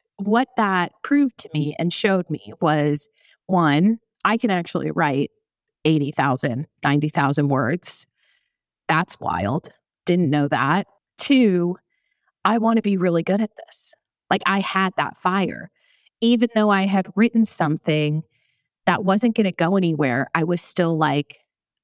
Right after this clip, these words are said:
"I wanna do it again." And I really don't have that with a lot of things. There are plenty of things that I'm like, "I don't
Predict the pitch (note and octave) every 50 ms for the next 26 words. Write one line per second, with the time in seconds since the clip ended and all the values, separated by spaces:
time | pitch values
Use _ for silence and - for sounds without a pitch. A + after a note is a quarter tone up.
0 | _ _ E3 E3+ E3 E3 E3+ F3+ F#3 G3+ F#3+ - - D3+ B2 C#3 - - - -
1 | E2 B1+ - - - _ _ _ _ _ _ _ _ _ _ _ _ - - _
2 | _ - F3+ F3+ F3 E3+ E3 E3 D#3+ - - _ _ _ F3+ F#3+ G3+ A#3 C4 C#4+
3 | D4 C#4 C4 A3+ G3 F3+ F#3 F#3+ F#3+ G3 G3 G3 F#3+ - _ F#3 E3 E3+ D#3+ -
4 | - - F3 E3 D#3+ D#3 - E3 D3 - D#3+ D#3+ E3 D3+ D3 C#3 - B2+ D#3+ D#3+
5 | - - D2+ - _ - - - G3 A3 C4 D4+ E4 - - - G#3+ F3 F#3+ F#3+
6 | F#3+ F3+ F3 - - F3+ E3 E3 E3+ - - D2+ - - - - A#2+ - _ -
7 | - G3 B3+ D#4+ F#4 D#4+ -